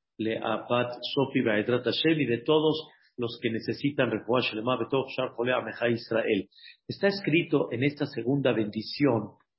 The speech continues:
Mejalkel Hayim Behesed. <clears throat> Muy importante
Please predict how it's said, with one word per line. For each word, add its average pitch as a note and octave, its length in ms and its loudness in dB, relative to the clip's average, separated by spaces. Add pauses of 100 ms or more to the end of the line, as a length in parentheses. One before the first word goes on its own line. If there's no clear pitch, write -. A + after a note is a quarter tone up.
(960)
Mejalkel F3 1080 2 (300)
Hayim C#3+ 640 2 (140)
Behesed. - 680 -4 (1040)
<clears throat> - 480 2
Muy E3 280 4
importante D3 960 2